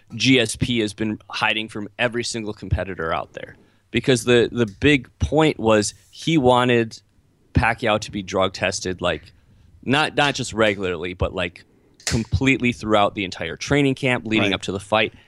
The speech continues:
Speaker 1: everything.
Speaker 2: Every
Speaker 1: Because he
Speaker 2: drop
Speaker 1: thought
Speaker 2: of
Speaker 1: that
Speaker 2: urine,
Speaker 1: Pacquiao was on
Speaker 2: every
Speaker 1: steroids.
Speaker 2: drop of urine in your training camp needs to be tested.
Speaker 1: I, I think it was actually blood that he was after, but
Speaker 2: Right.
Speaker 1: yeah.
Speaker 2: Oh, man. You know,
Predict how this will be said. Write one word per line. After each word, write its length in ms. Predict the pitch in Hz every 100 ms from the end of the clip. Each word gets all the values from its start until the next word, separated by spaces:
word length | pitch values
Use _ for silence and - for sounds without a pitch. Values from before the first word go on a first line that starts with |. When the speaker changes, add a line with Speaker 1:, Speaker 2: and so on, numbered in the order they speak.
| _ _
Speaker 1:
everything. 540 | 117 110 107 - 85 -
Speaker 2:
Every 300 | - 180 202
Speaker 1:
Because 100 | 190
he 40 | 165
Speaker 2:
drop 160 | 185
Speaker 1:
thought 80 | 190
Speaker 2:
of 80 | 185
Speaker 1:
that 80 | 156
Speaker 2:
urine, 340 | 165 160 135
Speaker 1:
Pacquiao 160 | 101 98
was 80 | 87
on 60 |
Speaker 2:
every 260 | 160 170 185
Speaker 1:
steroids. 60 | 170
Speaker 2:
drop 300 | 160 160 165
of 120 | 147
urine 440 | 143 147 139 117
in 160 | 113 117
your 80 | 113
training 340 | - 123 120
camp 220 | 113 107
needs 160 | 107 104
to 80 | 107
be 80 |
tested. 480 | 101 101 92 - - _ _ _ _ _ _ _ -
Speaker 1:
I, 240 | 117 107 110
I 20 |
think 180 | 113 143
it 40 |
was 120 | 135
actually 360 | 110 107 95 92
blood 420 | 95 90 85 82
that 120 | -
he 160 | - 80
was 160 | 82 -
after, 480 | - - - - -
but 120 | - 95
Speaker 2:
Right. 40 |
Speaker 1:
yeah. 260 | 98 - 101 - - - _ - - _ _ -
Speaker 2:
Oh, 280 | - 113 104
man. 300 | 98 107 107
You 120 | -
know, 300 | 135 135 131